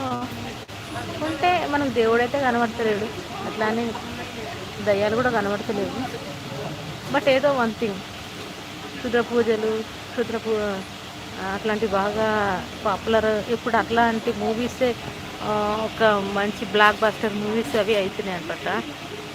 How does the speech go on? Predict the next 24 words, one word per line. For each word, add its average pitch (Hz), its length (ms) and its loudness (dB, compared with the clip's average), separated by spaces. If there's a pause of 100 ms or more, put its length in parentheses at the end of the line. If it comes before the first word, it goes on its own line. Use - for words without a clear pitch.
అవి 247 220 4
ఏమని 269 200 6
చెప్పడం 262 360 2
మర్చిపోయాను, 220 440 2
ఈరోజే 247 380 4
తమా 226 340 4
మూవీ 214 340 2
రిలీజ్ 202 340 0
అయింది. 202 360 -2 (500)
మన 202 120 2
రష్మిక 214 460 2
మందన్న 214 720 4 (120)
హీరోయిన్గా, 220 580 4 (580)
ఆయుష్మాన్ 233 460 6
ఖురానా 220 420 6
హీరో, 214 280 4
హీరోగా 214 760 4
మంచి, 220 640 2 (840)
మంచి 233 300 2
సస్పెన్స్ 233 540 4
థ్రిల్లర్ 226 440 6 (440)
స్టోరీ 220 300 4
అంట. 208 320 2 (720)
చూడాలి, 208 440 6